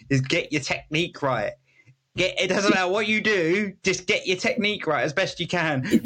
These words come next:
Speaker 1: because if you get it
Speaker 2: I, I
Speaker 1: wrong, it's not good. <laughs>
Speaker 2: I, I always, even a cla-, like, in my body conditioning classes or P T, I always, they say, "Oh, so this, this weight." No, no, no, no, no. No weights.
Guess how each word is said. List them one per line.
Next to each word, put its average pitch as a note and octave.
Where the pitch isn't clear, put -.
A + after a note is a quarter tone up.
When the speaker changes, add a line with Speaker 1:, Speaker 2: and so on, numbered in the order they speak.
Speaker 1:
because D3+
if -
you -
get -
it -
Speaker 2:
I, -
I D4+
Speaker 1:
wrong, C4+
it's C#3
not D#3
good. C#3
<laughs> E3+
Speaker 2:
I, B3
I B3+
always, A#3+
even B3+
a E3+
cla-, A#3
like, G3
in G#3
my F#3
body A3
conditioning G#3+
classes G#3+
or F#3
P G#3
T, G#3+
I G3
always, G#3
they G#3+
say, A3
"Oh, D4
so C#4+
this, D#4+
this E4
weight." -
No, F#3+
no, F3+
no, F#3
no, F#3
no. F3
No G#3+
weights. F3